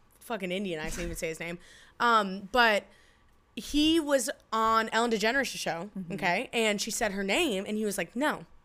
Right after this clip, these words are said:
Speaker 2: His name.
Speaker 1: Uh, sorry. She said his name, and, um, Hassan,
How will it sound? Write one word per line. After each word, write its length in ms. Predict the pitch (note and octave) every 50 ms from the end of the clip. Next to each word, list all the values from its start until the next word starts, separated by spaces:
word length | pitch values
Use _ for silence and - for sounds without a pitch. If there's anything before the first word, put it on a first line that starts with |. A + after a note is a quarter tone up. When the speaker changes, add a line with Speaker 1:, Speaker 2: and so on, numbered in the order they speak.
| _
Speaker 2:
His 180 | - F#3+ F3 - C#3+
name. 200 | C3+ C3 E3+ - - _ _ _ _ _
Speaker 1:
Uh, 140 | A3 A3+ F#3
sorry. 380 | F#3 - G3 E3+ D#3+ E3+ - - _ _ _ -
She 280 | - - - D#4+ E4
said 220 | - - C#4+ A#3 G#3
his 240 | F#3+ G#3+ C4 A#3+ G#3+
name, 400 | A3+ G#3 F3+ D#3+ E3 F3 F#3+ F#3+ - _ - - - - - - _ -
and, 500 | A#3+ A#3 A3+ G#3+ G3+ G3+ G3 G3 G3+ - -
um, 580 | - A3 G#3+ G3 G3 F#3 F3+ F3 E3+ E3+ F3+ - - _ _ _ - - _ _ _ _ _ _ _ _ _ _ _ _ _ _ _ _ _ _ _ _ -
Hassan, 360 | G#3 A3+ B3 - - C4+ A#3+